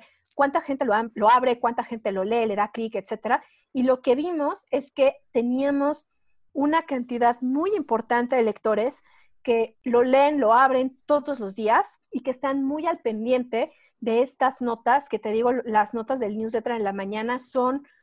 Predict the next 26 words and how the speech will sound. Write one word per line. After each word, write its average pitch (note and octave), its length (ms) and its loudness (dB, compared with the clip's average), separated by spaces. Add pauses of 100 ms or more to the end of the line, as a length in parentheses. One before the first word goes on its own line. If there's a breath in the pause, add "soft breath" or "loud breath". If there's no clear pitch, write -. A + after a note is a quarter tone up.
(340)
mu-, A#3+ 460 -2
muy C4+ 440 2
nuestras, A3+ 500 -6
¿no? C4+ 160 2
Es D#4+ 120 0
decir, B3+ 360 -2 (320)
de A3 160 0
trabajo B3 640 2
de C4 220 6
reporteros, B3+ 800 0
de G3+ 100 -6
trabajo A3+ 460 0
de B3+ 80 -6
investigación, B3+ 920 -4
de G3+ 120 -2
semanas, B3 760 -2
días B3 320 -2
de A3 80 -2
reporteo, A3+ 720 -2
nuestro G#3 540 -6
propio C4+ 380 2
enfoque B3 460 0
a G#3+ 60 0
la G3+ 100 -2
coyuntura, G#3+ 720 -6
¿no? B3 220 -2